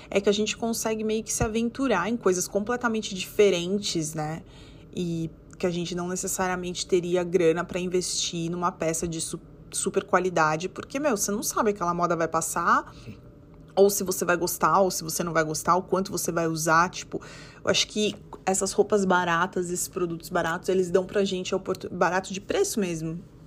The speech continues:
porque as qualidades nem sempre é tão ruim, né? Tem coisas que têm uma qualidade boa, não uma qualidade excelente, mas uma qualidade boa.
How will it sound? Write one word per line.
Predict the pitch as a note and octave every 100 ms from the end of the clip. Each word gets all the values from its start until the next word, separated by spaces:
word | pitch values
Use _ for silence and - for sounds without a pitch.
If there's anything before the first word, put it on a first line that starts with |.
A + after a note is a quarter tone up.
| - -
porque | G#3 A#3+
as | A3+
qualidades | - A#3+ A#3 C4+ A#3+
nem | B3+
sempre | C4+ C4 C4
é |
tão | B3 C4
ruim, | B3+ G#3+ G3
né? | E3+ E3+
Tem | E3 E3
coisas | F3 F3+ F3+
que | -
têm | F#3+
uma | F#3+
qualidade | G3 F#3+ F#3+ G3+
boa, | G3 F3 E3 - - - - - - - -
não | F3+ G3
uma | A#3
qualidade | A#3 A3+ A3 G#3+
excelente, | A3 - B3+ G#3 F#3 F#3 F3
mas | E3+
uma | F3
qualidade | F3+ F3+ F3+ F#3
boa. | F3+ E3